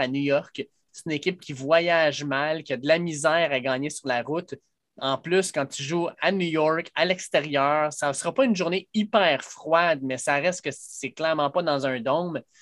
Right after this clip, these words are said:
Moi, je pense que Zach Wilson va connaître la meilleure, le meilleur match de sa saison.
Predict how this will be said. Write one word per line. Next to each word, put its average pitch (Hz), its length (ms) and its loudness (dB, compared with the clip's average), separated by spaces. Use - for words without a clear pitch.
Moi, 247 100 2
je 262 60 -4
pense 233 180 0
que 185 80 -2
Zach 165 240 0
Wilson 165 300 0
va 156 100 0
connaître 160 300 0
la 131 80 0
meilleure, 175 480 2
le 127 140 -4
meilleur 165 280 4
match 165 200 -2
de 135 100 -4
sa 131 140 -4
saison. 135 420 -4